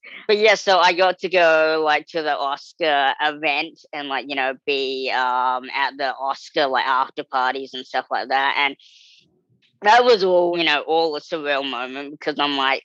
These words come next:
"Am I, like, we've been, you know, a Golden Globe winning film, like, we won a Golden Globe," and I'm like, "Now we've been Oscar nominated," and I'm just like,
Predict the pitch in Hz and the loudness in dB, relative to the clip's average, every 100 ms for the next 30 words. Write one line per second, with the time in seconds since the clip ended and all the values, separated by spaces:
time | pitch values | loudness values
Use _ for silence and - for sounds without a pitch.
0 | 156 151 170 190 208 208 190 180 175 175 | -6 -2 2 2 4 2 0 2 2 0
1 | - - - _ _ _ _ _ 185 196 | -6 -20 -20 _ _ _ _ _ 0 0
2 | 165 202 190 185 180 180 175 175 165 _ | 2 4 6 6 6 4 0 -6 -10 _
3 | _ 190 175 156 160 175 165 180 185 196 | _ -2 0 2 0 -2 0 2 2 0
4 | 180 180 175 160 160 147 139 - 208 208 | 0 0 0 -2 -6 -8 -12 -4 0 2
5 | 202 202 190 147 131 143 151 143 143 135 | 0 -2 -2 -4 -6 -10 -8 -8 -6 -8
6 | 131 - 185 185 185 170 156 143 139 131 | -6 0 4 4 2 -2 -6 -2 0 -2
7 | 110 _ _ _ - _ _ _ - 175 | -4 _ _ _ -20 _ _ _ -10 -4
8 | 160 170 185 185 165 160 147 151 - 160 | 2 4 4 2 0 -2 -4 -6 -4 -6
9 | 156 196 214 196 185 180 175 170 165 170 | 0 0 0 0 2 2 0 -2 -2 -4
10 | 135 139 143 143 151 - 143 135 | -6 -10 -10 -10 -14 -6 -4 -4